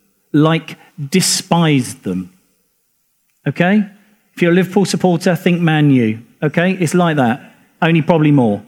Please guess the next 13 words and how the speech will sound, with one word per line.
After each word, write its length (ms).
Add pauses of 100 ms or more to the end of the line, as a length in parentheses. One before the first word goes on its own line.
(3000)
So 180
here 200
Jesus 420
was, 400 (580)
and 160
they're 140
saying, 320
"Jesus, 380
Master, 340
have 160
pity 320
on 140
us." 240